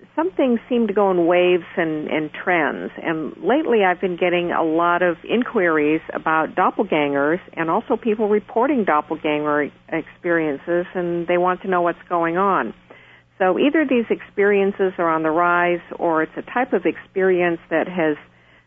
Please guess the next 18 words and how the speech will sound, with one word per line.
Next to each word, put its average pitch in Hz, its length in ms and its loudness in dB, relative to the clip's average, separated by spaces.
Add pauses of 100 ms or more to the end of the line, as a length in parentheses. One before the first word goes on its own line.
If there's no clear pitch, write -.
(120)
uh, 160 220 -4
is 156 160 -2 (100)
just 196 180 0 (280)
catching 202 380 -2
people's 180 460 -2
awareness, 170 600 2 (140)
maybe 160 280 -2
because 151 360 -2
of 135 100 -6 (120)
shifts 180 260 -4
in 143 120 -10
consciousness, 160 720 -4 (360)
or 220 120 2
a 233 60 4
little 233 180 2
bit 190 160 0
of 156 100 0 (140)
both. 165 320 0